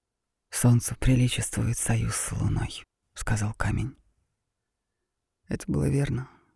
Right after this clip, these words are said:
И куда понятнее народу, чем все прочие сюрпризы, которые я мог выдумать. Но ответ шел дальше. "Женись и ты", — сказал камень. Я был женат, как и положено императору,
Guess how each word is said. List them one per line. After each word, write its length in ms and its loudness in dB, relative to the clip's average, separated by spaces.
И 40 -6
куда 180 0
понятнее 560 4
народу, 340 6
чем 240 4
все 220 0
прочие 420 2
сюрпризы, 520 2
которые 420 4
я 80 6
мог 240 4
выдумать. 500 2
Но 120 4
ответ 360 -2
шел 220 -2
дальше. 440 2
"Женись 420 4
и 100 -10
ты", — 260 -2
сказал 380 -2
камень. 360 -2
Я 180 6
был 260 6
женат, 400 8
как 200 -4
и 40 -6
положено 500 10
императору, 580 4